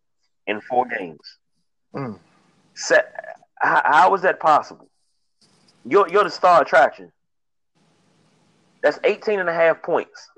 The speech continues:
Speaker 1: average. C J McCollum gave me one oh one, uh, total. One oh one total.
Speaker 2: You know,
Speaker 1: Twenty-five
Speaker 2: I'm
Speaker 1: twenty-five.
Speaker 2: You know, I'm looking at the roster, too. I think they let,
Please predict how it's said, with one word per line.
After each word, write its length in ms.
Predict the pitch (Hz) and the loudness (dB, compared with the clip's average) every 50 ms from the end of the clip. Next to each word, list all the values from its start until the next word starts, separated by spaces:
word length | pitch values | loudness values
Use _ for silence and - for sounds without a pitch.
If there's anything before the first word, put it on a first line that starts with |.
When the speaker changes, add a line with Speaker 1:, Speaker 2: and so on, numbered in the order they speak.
| _ _ _ _ _ _ _ - | _ _ _ _ _ _ _ 0
Speaker 1:
average. 500 | - 143 127 104 - - _ _ - - _ _ _ _ _ _ _ _ _ _ _ _ _ _ _ _ _ _ _ _ _ _ _ _ _ | 2 2 2 2 0 -6 _ _ -20 -20 _ _ _ _ _ _ _ _ _ _ _ _ _ _ _ _ _ _ _ _ _ _ _ _ _
C 160 | - - - - | -20 -16 -10 -8
J 100 | 185 175 | -8 -8
McCollum 440 | - 131 - - 185 180 170 160 | -8 -8 -2 2 2 2 2 2
gave 140 | 151 156 151 147 | 0 0 0 0
me 80 | 143 | 0
one 200 | 135 135 139 135 | 0 0 2 2
oh 100 | 135 131 | 2 2
one, 300 | 123 117 110 95 87 85 - - | 2 0 0 -2 -4 -6 -10 -8
uh, 140 | - 104 - - - | -4 -4 -4 -4 -4
total. 380 | - - 180 156 104 80 - _ _ _ _ - | 0 0 2 2 0 -2 -8 _ _ _ _ -4
One 140 | 127 135 | 0 0
oh 60 | 147 147 | 2 2
one 180 | 147 139 135 - - | 2 0 0 -2 -4
total. 280 | 127 98 90 80 - _ _ _ _ _ _ _ _ _ _ _ _ _ _ _ _ _ _ _ _ - - - _ _ - _ _ _ _ _ _ - _ _ _ _ - - - - - 202 | -10 -10 -10 -14 -20 _ _ _ _ _ _ _ _ _ _ _ _ _ _ _ _ _ _ _ _ -20 -20 -20 _ _ -20 _ _ _ _ _ _ -20 _ _ _ _ -20 -20 -12 -4 0 2
Speaker 2:
You 80 | 196 196 | 2 4
know, 80 | 214 202 | 4 4
Speaker 1:
Twenty-five 120 | 190 190 - | 4 4 2
Speaker 2:
I'm 140 | - 160 160 151 _ _ - - | 0 -4 -8 -12 _ _ -20 -20
Speaker 1:
twenty-five. 420 | - 151 - 139 127 104 85 65 60 _ _ _ _ _ _ _ _ _ _ _ _ _ | -12 -4 0 2 2 2 2 -2 -8 _ _ _ _ _ _ _ _ _ _ _ _ _
Speaker 2:
You 120 | - 196 | -14 -8
know, 160 | 220 233 220 208 | -6 -4 -4 -4
I'm 140 | 190 180 | -4 -4
looking 280 | 190 214 220 214 202 180 | -6 -6 -6 -6 -8 -10
at 140 | 175 160 147 | -10 -12 -12
the 60 | 147 | -14
roster, 440 | 143 151 165 180 185 185 - - 147 | -12 -8 -6 -6 -6 -6 -8 -14 -20
too. 220 | _ - 190 175 | _ -16 -12 -12
I 60 | 165 170 | -12 -12
think 240 | - - 381 330 247 | -14 -20 -18 -12 -10
they 160 | 226 202 185 | -10 -10 -8
let, 180 | 185 185 175 | -6 -8 -8